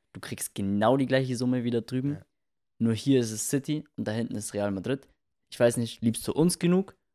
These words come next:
Speaker 2: Ja.
Speaker 1: Oder hast du gesagt, also sagst du so, okay, ich will zu den Königlichen mal vorbeischauen, so.
Speaker 2: Ja.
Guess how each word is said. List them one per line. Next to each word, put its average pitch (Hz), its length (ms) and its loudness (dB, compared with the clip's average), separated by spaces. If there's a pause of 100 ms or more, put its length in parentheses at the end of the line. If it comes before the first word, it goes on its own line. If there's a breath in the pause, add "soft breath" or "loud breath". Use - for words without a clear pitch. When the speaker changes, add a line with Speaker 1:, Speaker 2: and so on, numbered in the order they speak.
(160)
Speaker 2:
Ja. 127 80 6
Speaker 1:
Oder 127 360 6
hast 120 240 -8
du 127 60 -6
gesagt, 117 300 0 (160)
also 107 240 0
sagst 110 320 0
du 117 80 -4
so, 107 160 2
okay, 110 200 0
ich 104 140 -4
will 101 220 0
zu - 100 -8
den 98 140 -2
Königlichen 98 560 -4
mal - 120 -8 (200)
vorbeischauen, 90 420 -6
so. 87 100 -12
Speaker 2:
Ja. 92 280 -2